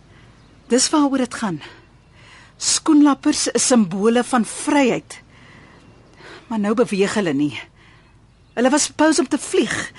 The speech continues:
weg te vlieg as ek die deksel afhaal. Dan sou ek sê, "Kyk, Max, daar gaan ons, vry soos skoenlappers." Max! Max, w-, w-, wat maak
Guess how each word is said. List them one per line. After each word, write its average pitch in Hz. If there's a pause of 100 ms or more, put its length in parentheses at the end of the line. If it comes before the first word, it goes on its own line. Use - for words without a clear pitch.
(160)
weg 247
te 330
vlieg 277
as 254
ek 277
die 277
deksel 214
afhaal. 175 (520)
Dan 269
sou 330
ek 330
sê, 294 (140)
"Kyk, 392
Max, 226 (480)
daar 277
gaan -
ons, - (300)
vry 392
soos -
skoenlappers." 277 (1400)
Max! 427 (580)
Max, 359
w-, -
w-, 294
wat 359
maak 571